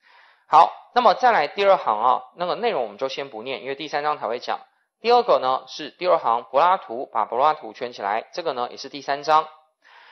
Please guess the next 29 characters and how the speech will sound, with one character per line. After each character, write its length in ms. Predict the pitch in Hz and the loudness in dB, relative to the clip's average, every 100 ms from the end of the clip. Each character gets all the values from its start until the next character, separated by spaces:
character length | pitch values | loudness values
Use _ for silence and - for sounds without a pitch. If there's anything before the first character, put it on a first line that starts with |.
| _ | _
好， 240 | - 175 - - | 6 6 6 0
再 140 | 277 262 | 4 4
来 160 | 180 | 4
呢， 220 | 160 165 - | 2 -2 -2
第 100 | 247 | 4
二 100 | 233 | 4
行 160 | 180 131 | 4 2
的 80 | 135 | 0
后 200 | 175 151 | 0 -2
面， 260 | 160 123 - _ | -4 -8 -10 _
洛 300 | 254 240 131 | 2 4 4
克 180 | 180 170 | 0 0
跟 220 | 147 139 | -2 -4
卢 180 | 110 117 | -10 -8
梭 280 | 131 131 | -2 -2
也 140 | 110 110 | -2 -8
圈 220 | 131 135 | -10 -10
起 120 | - | -10
来， 260 | 101 104 - _ | -6 -6 -8 _
同 160 | 120 160 | -6 -2
样 200 | 185 - | -2 -4
也 100 | 107 | -12
是 160 | 113 120 | -14 -14
C 180 | - 135 | -10 -10
H 200 | 123 104 | -10 -8
三 280 | 123 120 - _ | -6 -6 -10 _
第 80 | 117 | -14
三 240 | 110 110 | -12 -6
章。 240 | 110 107 | -4 -4